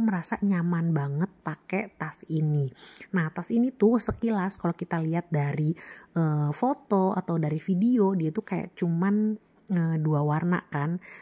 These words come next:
tapi sebenarnya dia itu terdapat tiga warna, jadi kayak color block gitu. Jadi bagian, eh, dia itu kan modelnya kayak clutch ya.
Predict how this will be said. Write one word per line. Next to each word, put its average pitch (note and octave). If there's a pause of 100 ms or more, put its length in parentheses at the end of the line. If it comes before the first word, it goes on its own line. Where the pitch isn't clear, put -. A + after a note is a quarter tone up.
(120)
tapi A#3
sebenarnya G3
dia F3
itu G#3+
terdapat E3+
tiga E3+
warna, D3+
jadi D#3+
kayak -
color D#3
block D3
gitu. D3 (320)
Jadi F#3+
bagian, D#3+
eh, E3
dia E3
itu G#3+
kan B3
modelnya G3
kayak F3
clutch E3+
ya. D3